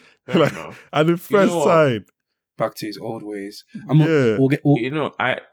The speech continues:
Speaker 2: the one thing I think does support that, sorry to cut you off, Mubira, is I saw this on Twitter actually a couple of days ago, and they're like, the scene where Gene,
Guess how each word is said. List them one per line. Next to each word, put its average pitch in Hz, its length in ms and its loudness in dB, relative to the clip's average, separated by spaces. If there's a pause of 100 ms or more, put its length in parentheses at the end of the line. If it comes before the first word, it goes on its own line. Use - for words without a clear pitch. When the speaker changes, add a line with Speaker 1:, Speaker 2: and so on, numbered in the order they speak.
(280)
Speaker 2:
the 143 80 -10
one 151 220 -2
thing 160 180 -2
I 120 100 -2
think 117 340 -6
does 113 280 0
support 110 400 -4
that, 101 160 -4
sorry 110 260 -2
to - 80 -12
cut 101 220 -4
you 98 140 -4
off, 98 100 -6
Mubira, 95 520 -4
is 98 400 -2
I 110 100 -4
saw 127 200 0
this 123 160 -2
on 107 120 0
Twitter 101 260 0
actually 95 240 -4
a 98 40 -8
couple 101 220 -6
of 98 80 0
days 101 60 -4
ago, 98 120 -2
and 98 80 -2
they're 101 100 0
like, 98 220 -2 (680)
the 127 140 0
scene 143 500 0
where 127 280 2
Gene, 110 520 0